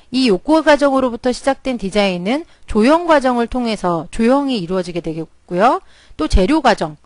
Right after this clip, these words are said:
어, 재료를 선택하는 과정, 재료를 쓰는 과정들이 이루어지고, 어, 마지막으로 기술하는 과정까지 이루게 됩니다.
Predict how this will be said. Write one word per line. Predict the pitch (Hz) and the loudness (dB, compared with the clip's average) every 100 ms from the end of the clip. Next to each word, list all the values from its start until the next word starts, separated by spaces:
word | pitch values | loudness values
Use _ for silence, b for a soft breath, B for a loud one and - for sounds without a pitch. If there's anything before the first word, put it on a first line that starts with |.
| _ _ | _ _
어, | 196 | -10
재료를 | 190 202 220 311 262 190 156 - | -2 0 2 0 0 -2 -4 -10
선택하는 | 285 277 285 233 208 | -8 -6 -4 -4 -4
과정, | 202 165 180 240 381 _ _ | -6 -6 -4 -4 -6 _ _
재료를 | - 190 214 247 | -8 -4 -4 -6
쓰는 | - 349 359 | -8 -8 -4
과정들이 | 240 196 185 180 | -4 -4 -8 -8
이루어지고, | 170 170 165 165 294 392 b b b b b - | -6 -8 -8 -4 -2 -4 b b b b b -14
어, | 180 | -6
마지막으로 | 175 180 214 190 233 | -4 -4 -4 -4 -6
기술하는 | - 226 320 349 294 233 | -4 -4 0 2 2 -2
과정까지 | 185 180 160 156 _ 208 214 240 | -4 -4 -6 -8 _ -6 -4 -6
이루게 | 180 180 | -6 -8
됩니다. | 165 156 160 156 | -8 -12 -16 -16